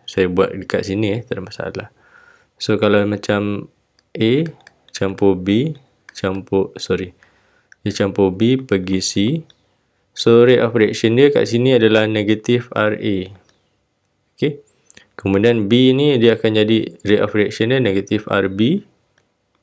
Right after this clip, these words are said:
Dan C dia akan jadi positive R C.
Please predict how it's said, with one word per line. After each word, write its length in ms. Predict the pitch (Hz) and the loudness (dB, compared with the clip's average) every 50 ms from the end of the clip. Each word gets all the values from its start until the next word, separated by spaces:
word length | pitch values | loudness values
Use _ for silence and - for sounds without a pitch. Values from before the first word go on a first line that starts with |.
| _ _ _ _ _ _ | _ _ _ _ _ _
Dan 320 | - 101 104 104 101 101 104 | -6 0 0 2 0 0 -4
C 240 | - - 131 127 123 | -6 -2 0 2 2
dia 240 | 113 110 104 104 | 4 2 2 0
akan 160 | - 104 101 104 | -2 -2 0 0
jadi 320 | 101 104 107 104 104 - | 2 2 2 2 0 -2
positive 640 | - - 104 101 98 107 107 107 - - 143 143 143 - | -2 0 0 0 0 0 -4 -4 -4 -4 -4 -4 -4 -6
R 240 | - 95 95 95 98 | -6 -4 -4 -4 -6
C. 400 | 95 - - 101 95 90 87 87 | -8 -6 -6 -6 -6 -6 -8 -10